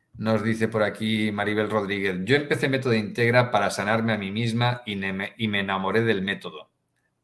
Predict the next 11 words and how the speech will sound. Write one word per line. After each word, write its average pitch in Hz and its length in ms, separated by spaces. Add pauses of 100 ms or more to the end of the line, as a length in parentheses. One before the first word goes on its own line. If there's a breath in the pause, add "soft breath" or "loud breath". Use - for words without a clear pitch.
(200)
Pues 90 440
me 95 100
alegro 98 320
mucho, 90 280
Maribel. 87 540 (480 loud breath)
Yo 113 180
también 107 320
estoy 98 220
enamorada 95 500
del 87 160
método. - 420